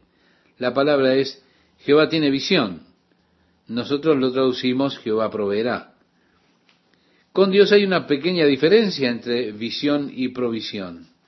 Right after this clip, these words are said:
Dios ve, Dios se encargará de eso, el Señor proveerá.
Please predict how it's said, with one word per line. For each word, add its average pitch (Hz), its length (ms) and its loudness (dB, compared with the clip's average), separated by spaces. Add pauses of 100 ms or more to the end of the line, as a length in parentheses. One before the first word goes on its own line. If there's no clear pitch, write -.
(520)
Dios 143 280 2
ve, 139 360 4 (920)
Dios 143 280 -4
se 147 80 -2
encargará 120 420 -2
de 107 180 -2
eso, 95 260 -12
el 92 120 -14
Señor 127 300 -6
proveerá. 95 460 -8